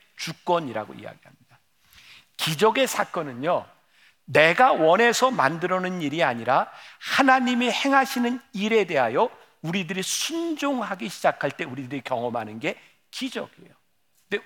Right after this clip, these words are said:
우리들의 신앙의 오류가 뭔지 아세요? 우리는 우리들이 원하는 기적을 만들어놔요. 여러분, 이단으로 빠지는 지름길이 뭔지 아세요?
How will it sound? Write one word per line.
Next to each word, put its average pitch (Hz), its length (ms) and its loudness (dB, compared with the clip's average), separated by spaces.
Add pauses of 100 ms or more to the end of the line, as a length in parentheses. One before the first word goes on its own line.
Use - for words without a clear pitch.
우리들의 240 400 0
신앙의 240 420 0
오류가 170 440 0
뭔지 135 300 -6
아세요? - 360 -8
우리는 180 380 0 (380)
우리들이 226 420 0
원하는 170 460 2
기적을 143 360 -4
만들어놔요. 120 680 -4 (580)
여러분, 175 220 -6 (360)
이단으로 220 680 0
빠지는 202 420 -2
지름길이 226 680 -2
뭔지 151 320 -6
아세요? 170 360 -10